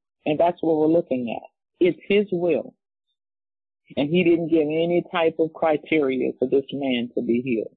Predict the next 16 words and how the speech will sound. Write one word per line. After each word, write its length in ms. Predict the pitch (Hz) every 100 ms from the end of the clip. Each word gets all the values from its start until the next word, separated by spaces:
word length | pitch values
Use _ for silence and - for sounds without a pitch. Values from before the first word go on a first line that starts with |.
| _
He 180 | - 147 -
said, 140 | 127
"It's 180 | 113 -
my 180 | 131 123
will 380 | 123 127 113 113
to 180 | 113 113
heal." 280 | 110 - - _ _ _ _ _ _ _ _ -
We 280 | 147 185 180 -
tend 240 | 185 160 156
to 80 |
put 320 | 151 - 165 - _ _ _
you 100 | 151
know, 140 | 151
it's 160 | 147 147
like 220 | 151 147 -
the, 220 | 135